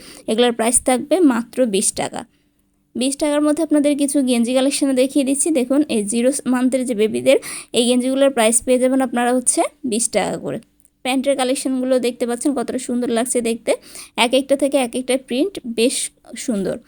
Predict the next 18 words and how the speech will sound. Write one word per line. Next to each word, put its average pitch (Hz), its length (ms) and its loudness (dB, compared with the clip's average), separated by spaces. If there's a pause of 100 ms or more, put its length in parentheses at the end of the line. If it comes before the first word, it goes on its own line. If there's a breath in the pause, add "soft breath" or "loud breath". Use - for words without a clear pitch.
(440 soft breath)
তো 269 80 2
বন্ধুরা, 302 320 2
এ 269 120 6
ধরনের 294 480 4
যদি 285 260 0
প্রোডাক্ট 269 380 0
আপনারা 269 280 0
কিনতে 262 320 0
চান 294 300 2
রিজনেবল 240 480 0
প্রাইসের 254 400 0
মধ্যে, 262 300 2
তাহলে 240 300 0
চলে 240 240 0
আসতে 269 280 -2
পারেন 269 280 0
মিরপুর 226 300 -2
দশ 226 200 -2